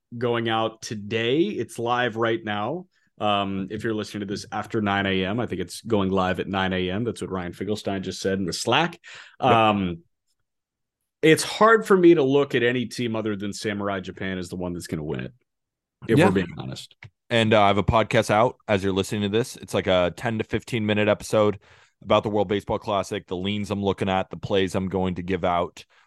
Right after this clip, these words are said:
Speaker 2: Um, I also gave out all the plays already to my subscribers, uh, which, of course, there's still a free trial. You don't have to pay anything right now. It's free until March thirty-first.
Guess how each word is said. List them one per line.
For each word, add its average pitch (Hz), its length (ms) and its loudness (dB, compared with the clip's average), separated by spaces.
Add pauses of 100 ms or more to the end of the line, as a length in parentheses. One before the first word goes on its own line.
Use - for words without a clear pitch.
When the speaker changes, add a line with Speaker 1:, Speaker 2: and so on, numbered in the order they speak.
(120)
Speaker 2:
Um, 92 240 0
I 110 60 4
also 151 280 2
gave 117 360 -2
out 113 240 2
all 110 140 0
the 101 100 -8
plays 104 280 -6
already 98 520 -2
to 92 280 -6
my 87 180 0
subscribers, - 800 -2 (360)
uh, 90 120 2
which, 95 160 0
of 90 120 -10
course, 107 280 0
there's 101 160 -4
still 110 200 0
a 92 40 -4
free 104 300 -2
trial. 107 500 0
You 92 120 -8
don't 92 180 -4
have 92 160 -6
to 90 80 -14
pay 92 260 -6
anything 95 360 -4
right 92 220 2
now. 90 280 0
It's - 160 -6
free 95 460 -4
until 95 260 -2
March 92 300 0
thirty-first. 92 760 0